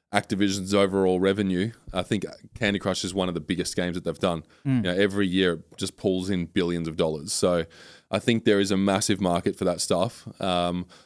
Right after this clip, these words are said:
Speaker 1: I know Candy Crush specifically has a large female audience as well. So it's just changing and bending what we think the sort of gaming market was five, six years ago.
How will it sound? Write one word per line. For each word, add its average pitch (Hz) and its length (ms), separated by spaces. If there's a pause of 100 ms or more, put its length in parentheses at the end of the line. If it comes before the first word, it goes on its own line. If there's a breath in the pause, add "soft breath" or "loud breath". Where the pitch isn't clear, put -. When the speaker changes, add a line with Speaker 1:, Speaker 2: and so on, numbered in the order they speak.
Speaker 1:
I 98 60
know 95 100
Candy 98 300
Crush 101 180
specifically 98 520
has 95 180
a 92 40
large 90 280
female 95 380
audience 90 360
as 90 140
well. 95 260
So 90 340 (360 loud breath)
it's 110 200
just - 280 (460)
changing 110 500
and 92 160
bending 98 380
what 95 180
we 98 140
think 95 520
the 110 300
sort 95 160
of 92 220 (180)
gaming 95 300
market 92 320
was 95 480
five, 98 340
six - 240
years 98 220
ago. 120 320